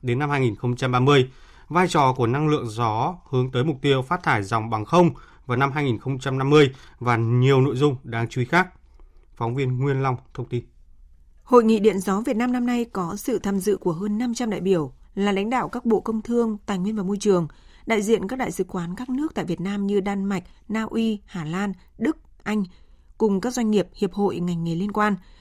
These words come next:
Speaker 2: các chuyên gia đến từ các viện nghiên cứu, trường đại học trong nước và quốc tế. Việt Nam được đánh giá là một trong những quốc gia có nguồn tài nguyên gió tốt nhất trên toàn cầu,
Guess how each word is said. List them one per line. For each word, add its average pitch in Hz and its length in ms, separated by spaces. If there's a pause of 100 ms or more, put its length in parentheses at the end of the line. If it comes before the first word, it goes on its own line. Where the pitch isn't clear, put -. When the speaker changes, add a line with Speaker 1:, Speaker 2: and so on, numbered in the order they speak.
(100)
Speaker 2:
các 254 120
chuyên 226 180
gia 202 160
đến 175 280
từ 226 120
các 208 160
viện 208 260
nghiên 185 160
cứu, 185 420
trường 185 160
đại 160 100
học 165 120
trong 180 180
nước 269 180
và 185 60
quốc 185 180
tế. 170 120 (1000)
Việt 220 140
Nam 262 200
được 220 120
đánh 190 160
giá 196 240
là 269 120
một 214 240
trong 214 120
những 202 100
quốc 269 180
gia 214 260
có 196 120
nguồn 214 200
tài 170 140
nguyên 185 260
gió 165 300
tốt 240 180
nhất 262 260
trên 208 160
toàn 170 160
cầu, 175 280